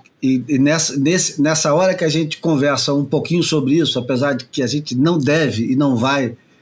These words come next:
se, é, alongar nesse assunto,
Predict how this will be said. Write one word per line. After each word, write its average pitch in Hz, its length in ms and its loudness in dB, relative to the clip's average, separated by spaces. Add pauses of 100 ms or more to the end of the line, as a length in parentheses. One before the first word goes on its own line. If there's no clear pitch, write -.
(100)
se, 120 540 0 (340)
é, 120 120 0
alongar 120 800 0 (200)
nesse 120 260 0
assunto, 147 640 -2